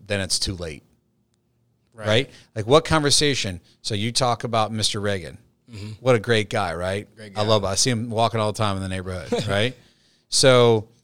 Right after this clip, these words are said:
Speaker 1: you know, if you, or, or you pick another family, um, what's another?
Speaker 2: Stilski's.
Speaker 1: Okay, so
Speaker 2: Stilski's.
Speaker 1: you imagine this to say, now you know what you're doing, right?
Speaker 2: Mm-hmm.
Speaker 1: What conversation would you rather have? "Mister Stilsky, I'd like to talk to you about how I could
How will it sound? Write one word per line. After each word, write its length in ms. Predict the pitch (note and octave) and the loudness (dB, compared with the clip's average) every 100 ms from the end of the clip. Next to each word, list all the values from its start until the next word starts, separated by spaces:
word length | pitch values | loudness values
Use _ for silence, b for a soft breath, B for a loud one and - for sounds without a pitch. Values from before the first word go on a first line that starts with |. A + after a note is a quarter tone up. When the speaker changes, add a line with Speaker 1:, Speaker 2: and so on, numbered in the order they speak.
| _ | _
Speaker 1:
you 100 | A#2+ | -4
know, 140 | A#2+ A2 | 0 0
if 120 | - | 0
you, 220 | B2 B2+ | -2 0
or, 220 | A#2 B2 | 0 0
or 140 | A#2+ G#2+ | 0 0
you 180 | A#2 | -2
pick 200 | A#2+ C3 C3 | 0 0 0
another 240 | B2 A2 | -2 -2
family, 540 | - A2+ G#2 E2 F#2+ | -4 -6 -6 -8 -12
um, 580 | F2 G#2 G2+ G2 F#2+ F#2 | -8 -6 -4 -4 -8 -8
what's 200 | - - | -4 -2
another? 240 | C#3 B2 A#2+ | 0 0 -2
Speaker 2:
Stilski's. 340 | F#2+ F#2 - _ _ _ A#2+ - | -6 -16 -18 _ _ _ -18 -8
Speaker 1:
Okay, 360 | B2 G#2+ B2 B2+ | -4 0 2 4
so 260 | - B2+ G#2+ | 4 2 0
Speaker 2:
Stilski's. 200 | - - _ | -6 -14 _
Speaker 1:
you 120 | A2+ | -4
imagine 380 | B2+ C3+ D3 A#2 | -2 0 0 -2
this 240 | G#2+ G2+ - | -2 -2 0
to 60 | |
say, 400 | G#2 A#2+ G#2 G2 G2 b b _ | 2 2 0 -2 -6 b b _
now 140 | A2 A2+ | -10 -6
you 220 | G#2+ C3+ | -2 0
know 160 | C#3 | 2
what 120 | C3 B2 | 2 0
you're 120 | B2+ | -2
doing, 340 | C#3+ C#3+ F2 | 0 -2 -4
right? 360 | F#2+ G2+ A#2+ - | -6 -4 -4 -8
Speaker 2:
Mm-hmm. 280 | G2 F#2+ G#2+ _ _ _ _ _ | -20 -20 -20 _ _ _ _ _
Speaker 1:
What 160 | C#3 C#3 | -4 0
conversation 600 | D#3 C#3+ - C3+ - B2 | 0 2 2 0 -2 -4
would 120 | G#2+ | -2
you 80 | A2+ | -2
rather 200 | G#2+ F#2+ | -2 -2
have? 380 | G#2 D2+ C2+ - A2+ | -6 -8 -12 -18 -6
"Mister 240 | A2+ C3 | -4 -2
Stilsky, 420 | A#2 C3+ B2 - | -2 0 0 0
I'd 60 | A#2 | -2
like 140 | A2 | -4
to 60 | A#2 | -4
talk 300 | A#2+ A2+ A2+ | -4 -4 -4
to 80 | A#2+ | -6
you 60 | |
about 340 | G#2+ G#2+ G#2 G2+ | -6 -4 -4 -4
how 160 | A2 A2 | -4 -4
I 80 | |
could 220 | A2 A2 | -4 -8